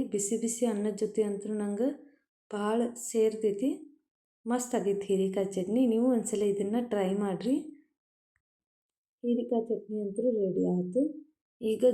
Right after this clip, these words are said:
ಜೋಳದ ರೊಟ್ಟಿ ಮಾಡೋಕೆ ನೀರು ಕುದಿಯಕ್ಕೆ ಇಟ್ಕೊಂಡಿದ್ದೆ. ಅದಕ್ಕೆ ಸ್ವಲ್ಪ ಹಿಟ್ಟು ಹಾಕ್ಕೊಂಡು ಜಿಗಿಟ್ನೂ ಹಾಕ್ಕೊಂಡೆ. ನಾ ಈ ಫುಲ್ ವಿಡಿಯೋನ ಮಾಡ್ಬೇಕಂತ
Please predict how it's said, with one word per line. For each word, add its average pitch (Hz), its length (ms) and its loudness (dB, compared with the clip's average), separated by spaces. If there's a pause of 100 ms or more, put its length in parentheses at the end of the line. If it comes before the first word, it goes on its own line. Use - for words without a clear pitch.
ಜೋಳದ 214 380 4
ರೊಟ್ಟಿ 226 220 2 (100)
ಮಾಡೋಕೆ 202 400 -4 (640)
ನೀರು 233 320 2
ಕುದಿಯಕ್ಕೆ 202 360 2
ಇಟ್ಕೊಂಡಿದ್ದೆ. 180 560 0
ಅದಕ್ಕೆ 220 260 -4
ಸ್ವಲ್ಪ 214 300 0
ಹಿಟ್ಟು 220 240 -6
ಹಾಕ್ಕೊಂಡು 208 380 -2 (120)
ಜಿಗಿಟ್ನೂ 220 520 0
ಹಾಕ್ಕೊಂಡೆ. 175 500 0 (600)
ನಾ 247 120 2 (100)
ಈ - 20 2 (120)
ಫುಲ್ 240 300 2
ವಿಡಿಯೋನ 233 380 4 (120)
ಮಾಡ್ಬೇಕಂತ 202 520 -2